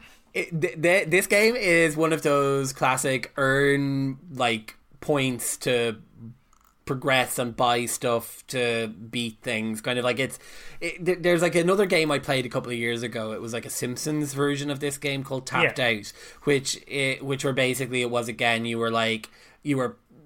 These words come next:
Speaker 1: very Sims-like, where you would build a thing that would then produce, like, Age of Empires, that kind of, like, all based on that. Um,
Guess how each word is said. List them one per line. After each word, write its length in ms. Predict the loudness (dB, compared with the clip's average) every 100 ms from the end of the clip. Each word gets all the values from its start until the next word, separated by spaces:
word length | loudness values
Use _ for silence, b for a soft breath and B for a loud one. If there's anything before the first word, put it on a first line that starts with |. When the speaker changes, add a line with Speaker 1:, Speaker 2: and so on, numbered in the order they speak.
| -18
Speaker 1:
very 240 | -2 0 2
Sims-like, 880 | 0 2 2 2 0 2 2 0 -4
where 100 | -4
you 140 | -4
would 160 | -4 -2
build 280 | -2 -2
a 60 | -4
thing 360 | -6 -2 -2 -2
that 120 | -6
would 100 | -6
then 180 | -8 -6
produce, 380 | -10 -6 -6
like, 120 | -6 -4
Age 240 | -4 -2
of 80 | -2
Empires, 520 | -4 -4 -4 -4 -4
that 180 | -6 -6
kind 140 | -8 -10
of, 20 |
like, 140 | -6
all 160 | 0 2
based 260 | 2 0
on 140 | -4 -8
that. 240 | -12 -16 B B B B
Um, 640 | -2 0 2 0 -2 -6